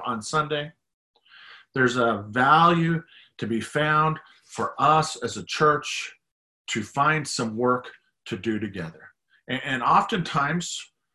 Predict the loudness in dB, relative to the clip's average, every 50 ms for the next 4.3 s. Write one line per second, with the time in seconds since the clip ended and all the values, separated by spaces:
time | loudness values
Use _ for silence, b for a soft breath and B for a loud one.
0 | _ _ _ _ _ _ -2 4 4 6 6 4 2 -2 -4 -4 -2 2 4 4
1 | 4 4 2 -2 -8 -8 _ -4 -4 -2 2 4 4 6 6 4 2 0 2 2
2 | 4 4 4 2 0 -2 -2 -6 -10 _ _ -2 -2 -2 0 -2 -4 -4 -2 0
3 | 0 0 0 0 0 0 2 2 4 4 4 4 4 2 2 2 0 0 2 2
4 | 2 0 -4 -6 -10